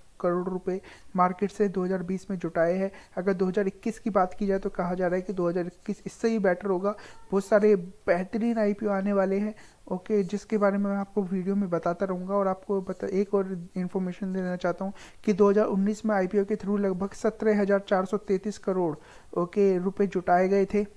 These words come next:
और अगर बात की जाए दो हज़ार बीस में, तो जैसे इकतीस हजार करोड़, दो हज़ार इक्कीस में और भी ज़्यादा पैसे जुटाने की यहाँ पर बातें हो रही है। तो बेह-, बेहतरीन हमें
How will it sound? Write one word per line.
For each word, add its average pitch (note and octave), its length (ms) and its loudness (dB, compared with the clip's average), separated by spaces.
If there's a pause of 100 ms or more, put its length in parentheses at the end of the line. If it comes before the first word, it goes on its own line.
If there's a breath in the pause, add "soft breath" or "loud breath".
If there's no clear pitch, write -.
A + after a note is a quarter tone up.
(220)
और G3 120 2
अगर G3+ 340 2
बात F#3 260 0
की G3+ 140 -6
जाए G3+ 280 0 (140)
दो F3 160 0
हज़ार F#3+ 160 0
बीस F#3 280 -4
में, G3 80 -2
तो G3 80 -2
जैसे F#3 260 -2
इकतीस F3+ 360 -2
हजार F3+ 200 0
करोड़, F#3+ 280 -2 (400 loud breath)
दो G3 100 8
हज़ार G3+ 280 6 (220)
इक्कीस - 380 -4
में G#3 120 0
और F#3+ 220 4
भी G#3 100 0
ज़्यादा G3 240 2
पैसे G3 280 -2
जुटाने F#3 380 -4
की G3 120 -6
यहाँ F3+ 140 -2
पर F#3 140 -2
बातें E3 300 -2
हो F3+ 160 0
रही F3 160 -2
है। G3 100 -4 (320 loud breath)
तो G#3+ 100 4
बेह-, F#3+ 280 0
बेहतरीन G3 520 -2
हमें G3+ 520 -2